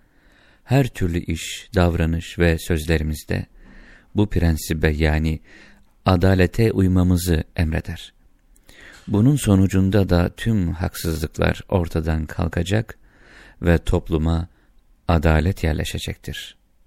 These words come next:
biiznillah. İşte insanoğlu tarih boyunca İslam'ın olmazsa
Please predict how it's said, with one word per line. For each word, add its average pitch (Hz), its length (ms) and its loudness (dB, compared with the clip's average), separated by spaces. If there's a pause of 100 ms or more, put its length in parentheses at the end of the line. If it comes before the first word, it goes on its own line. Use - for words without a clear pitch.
(180)
biiznillah. - 640 -10 (920)
İşte - 320 0
insanoğlu 123 920 0
tarih 101 460 0
boyunca 82 680 2 (540)
İslam'ın 95 720 0 (140)
olmazsa 92 680 0